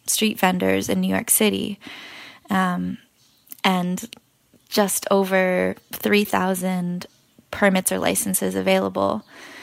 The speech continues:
Um, then you can be targeted,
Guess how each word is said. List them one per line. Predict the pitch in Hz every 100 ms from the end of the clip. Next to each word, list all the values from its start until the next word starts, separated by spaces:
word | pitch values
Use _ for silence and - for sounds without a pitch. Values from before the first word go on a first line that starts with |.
| - - - - _
Um, | 196 190 180 175 180 - _ _ _
then | 208 202 190 185 180 180 - _ _ _ _ _ -
you | 196 214 208 202 202
can | - 208 196
be | 190 190 190 185 185 185 - _ _ _ _
targeted, | - 226 214 220 226 226 220 269